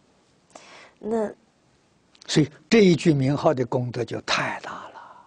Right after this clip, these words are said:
Speaker 2: 你念别的都念局部啊，念这个是念全体啊。啊，像一个国家一样，我念总统是念全国，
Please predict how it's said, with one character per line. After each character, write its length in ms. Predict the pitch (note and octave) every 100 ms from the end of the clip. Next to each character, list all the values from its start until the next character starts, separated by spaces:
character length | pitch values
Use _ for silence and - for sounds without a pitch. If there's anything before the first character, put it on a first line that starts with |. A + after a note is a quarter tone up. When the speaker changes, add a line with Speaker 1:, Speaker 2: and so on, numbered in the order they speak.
| _ _ _ - -
Speaker 2:
你 120 | - E3+
念 280 | G#3 F3+
别 200 | C#3 B2+
的 180 | C#3+ D#3
都 140 | C3+ C#3
念 260 | D3+ C3+
局 220 | - A#2 C3+
部 260 | D3+ C#3
啊， 200 | G#2 - - - _
念 300 | F3 E3 C3
这 100 | C#3+
个 100 | C#3
是 120 | -
念 240 | C3 C3 A2+
全 280 | - A#2+
体 240 | B2+ - -
啊。 60 | - - _ _ _ _ _ _ _ _ _ _ _ _ _ _ _ _ _ _ _ _ _ _ _ -
啊， 100 | C3+
像 200 | E3+ C#3+
一 80 | C#3
个 100 | C3+
国 200 | - D3+
家 240 | C3 B2
一 60 | A#2
样， 140 | A2 - _ -
我 120 | C3+
念 220 | C#3 D3+ B2
总 220 | A#2 D3+
统 220 | - A2
是 120 | -
念 200 | B2+ B2
全 220 | G#2+ - A#2
国， 240 | - -